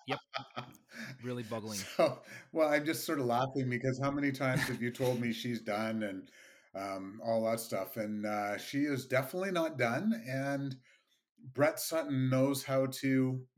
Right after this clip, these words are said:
Speaker 2: get her at her best. She started working with Brett Sutton again in January, and, you know, the magic is, uh, working again.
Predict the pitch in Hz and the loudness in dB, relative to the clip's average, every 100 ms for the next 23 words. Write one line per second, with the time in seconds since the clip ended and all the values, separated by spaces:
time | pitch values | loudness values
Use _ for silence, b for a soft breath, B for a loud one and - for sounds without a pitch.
0 | 110 127 131 123 135 135 135 139 160 131 | -4 0 0 2 4 4 4 2 2 0
1 | - 113 - 127 120 113 113 120 120 113 | -2 -8 -6 -4 -4 -2 -4 -4 -2 0
2 | 110 - b b b b _ - 123 - | 0 -2 b b b b _ -4 -2 0
3 | 139 123 127 110 123 127 110 117 117 123 | -2 0 -2 0 0 0 -2 -2 -2 -2
4 | 123 127 151 170 131 117 113 113 - _ | 0 0 0 0 0 0 -2 -4 -12 _
5 | _ _ 117 110 120 131 123 113 _ _ | _ _ -6 -2 -2 -4 -10 -16 _ _
6 | _ _ 113 104 117 107 107 120 120 131 | _ _ -16 -8 -6 -4 -4 -4 -6 -6
7 | 139 135 131 123 139 139 139 156 185 147 | -4 -4 -4 -2 0 2 2 0 -2 -4
8 | 110 92 80 76 | -4 -6 -8 -12